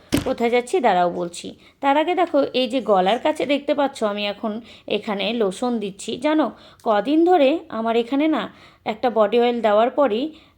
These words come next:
এখানে কি যেন বেরিয়ে গেল, ওই মনে হয় র্যাশ সম্ভবত হবে। জানি না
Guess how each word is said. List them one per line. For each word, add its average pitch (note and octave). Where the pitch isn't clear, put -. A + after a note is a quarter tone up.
এখানে C#4+
কি D4
যেন E4
বেরিয়ে A3+
গেল, F3
ওই F4
মনে C4
হয় D4
র্যাশ G3+
সম্ভবত A#3+
হবে। D#3+
জানি E4+
না F4